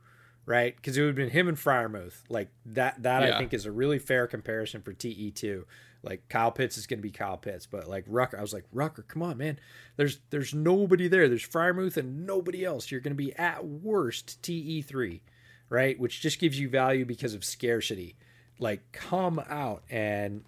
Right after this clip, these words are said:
Speaker 1: you know, I, I'm never gonna get on a guy for his decision 'cause everyone is personal. Family, decision to finish school, injury, wor-, whatever it is. Like, he, he made his own decision. Good on him. I'm not getting on him about his decision, but I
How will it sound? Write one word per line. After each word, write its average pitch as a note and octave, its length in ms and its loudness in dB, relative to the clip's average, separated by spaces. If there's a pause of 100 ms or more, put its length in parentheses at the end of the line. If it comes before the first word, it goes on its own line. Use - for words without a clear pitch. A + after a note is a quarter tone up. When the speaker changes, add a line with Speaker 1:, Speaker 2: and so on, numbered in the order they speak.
Speaker 1:
you C#4+ 140 -6
know, E3 180 -2 (140)
I, F3 120 -2 (120)
I'm F#3 260 0
never G#3+ 220 4
gonna F3+ 220 -2
get D#3 140 2
on D3 140 2
a C3+ 60 0
guy A#2+ 220 2
for A#2+ 140 -6
his A2 120 -4
decision A2 380 -4
'cause G#2 200 -6
everyone D#3 380 4
is A2+ 80 -4
personal. - 560 -8 (300)
Family, C#3+ 540 2
decision C3+ 420 -2
to C3+ 60 -4
finish C3 380 -2
school, B2+ 760 2 (380)
injury, C3 400 -2
wor-, A#2 260 -2
whatever F3+ 520 2
it A#2+ 100 4
is. F#2 300 -6
Like, G2 240 -8
he, G3 280 -4
he G#3 200 0
made G3 200 2
his D#3+ 140 2
own D#3 100 2
decision. C3 480 0
Good A#2 240 4
on F#2 180 -2
him. E2+ 100 -10
I'm G#2 140 -6
not B2+ 240 -2
getting A2+ 240 -2
on G#2 140 -6
him F#2+ 120 -8
about F#2 260 -8
his F2 140 -10
decision, F2+ 360 -8
but E2 120 -10
I F#2 140 -8